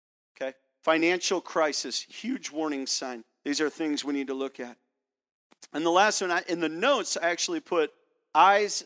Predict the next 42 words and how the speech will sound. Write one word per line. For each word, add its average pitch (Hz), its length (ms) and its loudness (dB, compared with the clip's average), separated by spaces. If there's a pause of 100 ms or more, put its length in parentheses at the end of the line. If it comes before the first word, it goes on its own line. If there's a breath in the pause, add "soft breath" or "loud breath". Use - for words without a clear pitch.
are 180 120 0
the 175 120 -2
gateway 180 460 2
to 156 60 -6
the 139 100 -4
soul." 131 540 -2 (240 loud breath)
I 147 80 2
just 196 240 0
wanna 202 200 -2
say 170 280 -2
this 123 380 -8 (260)
for 151 120 -6
what 156 140 2
it's 147 180 -4
worth. 147 260 -2
I 160 100 2
remember 180 520 -2
the 151 100 -4
days 143 640 -2 (340)
when 139 140 0
I 151 40 4
would 147 160 0
not 165 300 0 (180)
wanna 175 240 4
look 180 220 6
at 160 60 -2
my 147 120 2
parents 147 440 -2
in 139 80 -4
the 127 140 -6
eye. 110 240 -10
I 160 100 2
just 165 200 0
would 151 140 2
not 165 380 2
wanna 151 200 -2
look 151 240 -2
at 135 100 -10
them 123 160 -6
in 120 80 -6
the 120 160 -10
eye. 113 240 -12